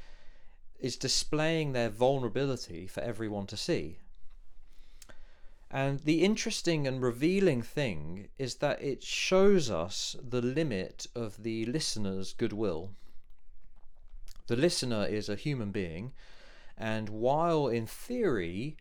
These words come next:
we might want to believe that we are receptive to all stories of fragility and suffering, what corny music shows us is that we're actually more cautious about what we're willing to let into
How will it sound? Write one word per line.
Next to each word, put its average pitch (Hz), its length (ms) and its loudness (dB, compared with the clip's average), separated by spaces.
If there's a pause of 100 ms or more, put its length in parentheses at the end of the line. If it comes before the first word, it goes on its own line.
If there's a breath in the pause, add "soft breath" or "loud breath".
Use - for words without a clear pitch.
(300 soft breath)
we 131 160 0
might 123 220 2
want 143 280 2
to - 80 -2
believe 139 580 2
that 104 100 0
we 117 160 2
are 104 360 2 (300)
receptive - 840 4
to - 160 -4
all 165 340 4
stories 92 680 -2
of 92 80 -4
fragility 101 640 -4
and 95 120 -6
suffering, 101 600 -4 (580 soft breath)
what - 180 -2
corny 202 380 8
music 170 340 4
shows 160 420 4
us 98 220 -2
is 131 180 -6
that 160 120 0
we're 165 180 2
actually 170 400 -2
more 147 260 0
cautious - 1000 0 (320 loud breath)
about 131 400 2
what 139 240 2
we're 139 240 0
willing 143 360 2
to - 120 -4
let 139 340 -2
into 120 580 -2